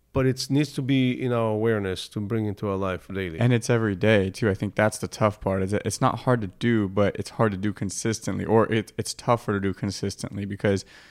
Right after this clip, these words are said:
Speaker 2: even if you're doing it, all of a sudden you wake up and you're like, "Wow, I haven't felt great in a few days. Like, what happened?" That's when I take these things and look back at them and I'm like, "Ooh, okay,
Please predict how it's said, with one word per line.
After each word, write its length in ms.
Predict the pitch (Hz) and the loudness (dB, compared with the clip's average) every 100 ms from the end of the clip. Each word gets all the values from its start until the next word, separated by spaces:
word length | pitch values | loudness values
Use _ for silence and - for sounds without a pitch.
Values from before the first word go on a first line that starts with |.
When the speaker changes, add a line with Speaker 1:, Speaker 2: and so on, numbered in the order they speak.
| _ - | _ 0
Speaker 2:
even 240 | 123 120 | 2 2
if 120 | 117 | 2
you're 100 | 110 | 0
doing 380 | 98 113 127 131 | 2 4 4 4
it, 200 | 110 101 - | 4 0 2
all 80 | 113 | 2
of 60 | |
a 40 | 110 | 2
sudden 440 | - 120 117 107 - - - - | 2 2 2 -2 -4 -14 -12 -2
you 80 | 107 | 2
wake 240 | 104 98 | 2 6
up 220 | 120 120 | 6 6
and 80 | 107 | 4
you're 80 | 104 | 4
like, 120 | 95 | 4
"Wow, 160 | 110 101 | 2 0
I 60 | 117 | 0
haven't 220 | 156 - | -2 0
felt 240 | 117 104 | 0 2
great 280 | - 107 98 | 2 2 0
in 120 | - 104 | -2 -4
a 40 | |
few 180 | - 98 | -4 -2
days. 360 | 104 120 - | 0 0 -2
Like, 140 | - 95 | -4 0
what 140 | 110 | 2
happened?" 420 | 117 123 107 95 - - _ | 4 2 0 -4 -6 -18 _
That's 200 | 113 123 | 0 2
when 160 | 123 107 | 2 2
I 160 | 101 110 | 2 0
take 340 | - 101 - | 0 -2 0
these 220 | 107 95 | -4 -4
things 360 | - 104 98 101 | -2 0 2 0
and 140 | 98 | 0
look 160 | 98 - | 0 2
back 260 | 107 98 101 | 2 2 0
at 140 | 95 | -2
them 120 | 98 | -2
and 60 | 95 | 0
I'm 80 | 95 | 0
like, 200 | 95 - | -2 -2
"Ooh, 80 | 120 | -2
okay, 340 | - 107 98 | 2 2 2